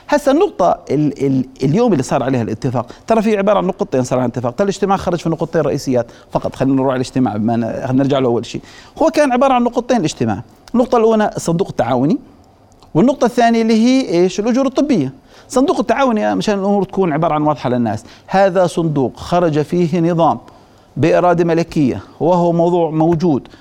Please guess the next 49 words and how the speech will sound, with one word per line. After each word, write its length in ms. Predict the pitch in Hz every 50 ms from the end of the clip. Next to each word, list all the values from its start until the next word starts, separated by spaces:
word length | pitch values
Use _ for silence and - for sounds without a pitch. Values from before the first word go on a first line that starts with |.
| - _
وهو 260 | - 160 165 170 165 156
موجود 380 | 160 156 160 160 175 180 165
من 100 | 160 156
سنتين 380 | 135 - 143 135 - 175 165 147
ثلاثة، 280 | 139 143 147 139 135
مش 100 | 120 120
عارف 180 | 135 127 135 143
قديش، 180 | 139 123 120 143
من 100 | 143 147
عدة 160 | 175 160 156
سنوات 380 | - - 151 156 147 139 -
موجود. 240 | 151 151 139 120 98 - - - - - - -
وهذا 320 | 143 156 175 196 196 185 190
الصندوق 520 | - - 202 196 180 156 156 139 - -
هدفه 260 | 202 208 220 180 185
الرئيسي 340 | 214 214 180 190 196 - 214
شو 180 | 196 - 233 214
هو؟ 220 | 165 160 156 165 - - - -
وهو 260 | 196 208 214 214 214
ترى 300 | 208 - 220 208 208 196
خطوة 300 | - - 214 202 214 190
ممتازة 340 | 185 180 - 214 196 180 175
للنقابة، 480 | 165 170 175 175 - 185 165 143 113 - - - - - _
مشان 120 | - 156 143
الأمور 200 | 160 165 160 156
تكون 200 | - - 160 156
واضحة، 320 | 151 139 120 - - - - - - - - - - -
إنه 160 | 170 175 175
زمان 320 | 165 226 254 285 262 233 - -
كل 420 | - 247 240 240 226 214 196 190
شركات 300 | - - 185 180 226 208
التأمين 260 | - 208 202 196 202 185
بتعاقد 340 | 156 175 190 185 190 170
مع 80 | 160 160
الأطباء 320 | 160 160 - 180 156 156
كل 80 | - 170
واحد 200 | 160 - - 139
لحاله. 320 | 143 - - 123 104 117 - - - _ _ _ _ - - - 440
أجا 80 | 392 302
صندوق 520 | - - 233 208 170 175 180 196 202 247
قال: 120 | 247 269 269
"لا، 140 | 277 - -
خلينا 180 | - 185 185
نجي"، 380 | 185 170 175 147 143 117 170 175
قالت: 160 | 226 226 240
"لا، 60 | 214
خلينا 180 | - - - 139
نسوي 220 | 131 - 220 214
صندوق، 360 | 180 - 143 135 120 135 147